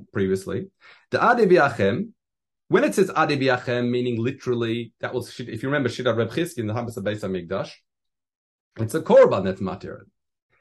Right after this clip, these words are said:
Dichtiv, that's Bezman a korban. Hilkach, Bezman Beis Hamikdash,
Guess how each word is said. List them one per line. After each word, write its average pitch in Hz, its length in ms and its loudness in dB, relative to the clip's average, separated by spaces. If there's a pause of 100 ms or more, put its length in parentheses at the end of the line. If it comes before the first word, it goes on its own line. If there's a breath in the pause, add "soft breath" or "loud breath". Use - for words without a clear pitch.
(120)
Dichtiv, 127 400 4
that's 196 220 4
Bezman 123 340 2
a 135 80 0
korban. 110 520 2
Hilkach, 190 480 2
Bezman 156 360 -4
Beis 156 140 -4
Hamikdash, 175 800 -4